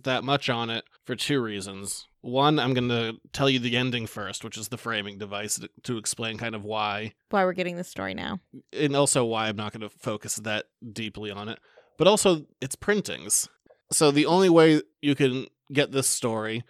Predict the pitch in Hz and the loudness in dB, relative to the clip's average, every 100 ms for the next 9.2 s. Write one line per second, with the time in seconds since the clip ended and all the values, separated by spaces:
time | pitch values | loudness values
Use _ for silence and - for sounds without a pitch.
0 | _ 131 120 110 120 139 123 127 131 127 | _ -4 -2 -4 -4 -4 -2 -4 -2 -4
1 | 123 - 120 120 147 165 113 104 110 131 | -4 -6 -6 -4 -4 -4 -4 -6 -6 -8
2 | - _ - 117 117 120 110 104 117 127 | -10 _ -6 -4 -2 -4 -4 -4 -2 -2
3 | 123 135 147 151 139 120 131 - 123 120 | -2 2 2 2 0 0 -2 -4 -8 -10
4 | 113 _ 135 135 127 127 123 143 165 110 | -14 _ -4 0 0 -2 -2 0 2 0
5 | 107 110 120 117 117 131 147 143 131 - | -4 -4 -4 -4 -4 -2 0 2 0 0
6 | 113 - - 131 117 107 113 _ - 131 | -2 -2 2 2 2 0 -6 _ -4 -2
7 | 127 127 107 117 120 117 117 - 117 107 | 2 2 0 -4 -2 -4 -6 -8 -4 -4
8 | 107 104 120 104 104 104 98 101 110 110 | -4 -6 -6 -4 -4 -4 -10 -8 -6 -6
9 | 92 95 | -6 -10